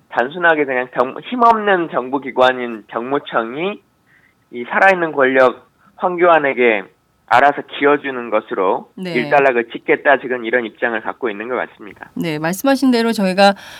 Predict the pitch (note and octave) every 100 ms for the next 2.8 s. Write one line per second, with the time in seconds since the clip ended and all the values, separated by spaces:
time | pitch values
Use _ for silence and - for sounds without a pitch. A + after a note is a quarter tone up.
0 | - D#3+ E3 E3 D#3+ - - G3 G3+ G3
1 | - E3+ E3+ D#3+ - C4+ C#4+ C4+ _ -
2 | G3 D3 D#3+ F3 F3 F#3 F#3